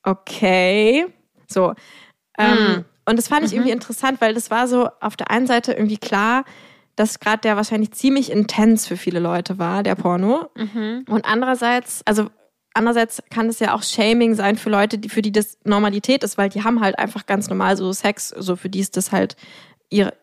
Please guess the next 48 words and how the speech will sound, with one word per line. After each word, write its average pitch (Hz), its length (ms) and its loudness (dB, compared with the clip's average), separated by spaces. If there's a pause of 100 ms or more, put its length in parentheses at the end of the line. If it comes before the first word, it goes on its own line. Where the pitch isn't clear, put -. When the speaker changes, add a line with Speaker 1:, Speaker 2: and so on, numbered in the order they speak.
(140)
Speaker 1:
wie 196 140 -4
sie 196 160 0
es 196 100 -6
halt 185 160 -2
machen 208 360 -2
irgendwie. 226 400 -4 (480)
Ja, 208 160 0
das 196 120 -4
fand 240 160 0
ich - 80 -6
irgendwie 208 140 -2
ganz 208 200 -4
interessant, 220 540 -4
genau. 208 240 0
Und 202 200 -6
so 208 80 -2
diese 208 200 -4
Frage, - 340 -2
ob, - 180 -6 (360)
ob - 160 -8
Porn 220 280 2
halt 220 140 -2
auch 208 140 -6
Sachen 202 280 -2
normalisiert 202 800 0
und 190 160 -4
du 196 100 -4
das 202 160 -6
irgendwie 202 200 -4
siehst 220 380 -2
und 208 100 -2
dann 196 160 2
immer 220 200 4
mehr 208 280 2
merkst, 214 320 0
ah, 247 160 0
das 226 140 -8
ist 214 100 -8
halt 214 140 -2
Normalität 208 880 2
einfach 185 300 -2
Speaker 2:
Mhm. 220 200 -2
Speaker 1:
auch - 180 -2
und 190 120 -4
es - 180 -6
existiert - 600 -2
irgendwie 185 260 -4
auch. 175 320 -4